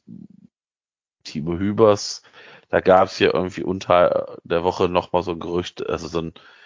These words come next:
Gerücht, er wäre auf mehreren Zetteln diverser englischer Premier League Vereine. Äh,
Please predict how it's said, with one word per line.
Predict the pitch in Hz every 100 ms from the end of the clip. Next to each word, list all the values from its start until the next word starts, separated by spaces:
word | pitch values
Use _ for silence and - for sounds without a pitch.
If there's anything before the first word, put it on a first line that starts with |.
| _ _ _ _ -
Gerücht, | 82 92 -
er | - 82
wäre | 85 87 92 - -
auf | - 92 - -
mehreren | - 90 98 104 95 90 95 90
Zetteln | - - 104 - 95 92
diverser | 95 90 90 95 98 101 90
englischer | 87 92 90 - 92
Premier | - - 90 95 90
League | 90 -
Vereine. | - - 90 90 - - - _ _ _ _ - - _
Äh, | -